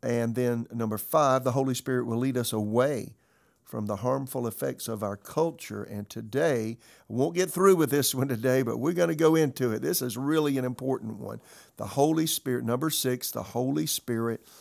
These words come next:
will give us a sense of belonging with the Father.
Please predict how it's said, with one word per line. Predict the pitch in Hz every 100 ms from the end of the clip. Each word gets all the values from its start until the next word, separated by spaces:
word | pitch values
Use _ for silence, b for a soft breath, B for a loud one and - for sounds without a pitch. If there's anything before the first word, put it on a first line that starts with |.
| B B
will | 113
give | 110 135 135
us | 127
a | 113
sense | - 143 135 - -
of | 127 113 - 117
belonging | 120 117 120 123 113 110 92 87 - _ _ _ _
with | 117 113 -
the |
Father. | 101 117 110 98 - 113